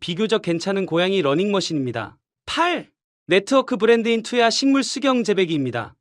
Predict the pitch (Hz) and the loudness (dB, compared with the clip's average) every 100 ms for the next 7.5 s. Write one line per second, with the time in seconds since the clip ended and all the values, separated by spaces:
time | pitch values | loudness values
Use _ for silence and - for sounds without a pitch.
0 | _ _ - 175 202 247 190 202 247 240 | _ _ -2 0 2 2 0 0 0 0
1 | - 175 240 240 226 226 208 214 - 294 | -2 2 2 4 2 0 0 0 2 2
2 | 294 254 139 165 180 262 240 175 139 165 | 2 2 2 0 -2 -4 -2 0 0 0
3 | 185 - _ _ _ - 190 226 226 226 | -4 -10 _ _ _ 0 4 4 4 2
4 | 226 254 285 269 247 185 175 202 202 196 | 2 0 -2 -2 0 0 2 0 0 0
5 | - 175 196 196 196 196 147 175 220 156 | -2 -2 0 0 0 0 2 2 2 2
6 | 165 170 175 156 151 156 202 202 202 202 | 0 -2 -4 -4 -4 0 0 0 -2 -2
7 | 214 196 151 120 98 | -2 -2 -4 -6 -12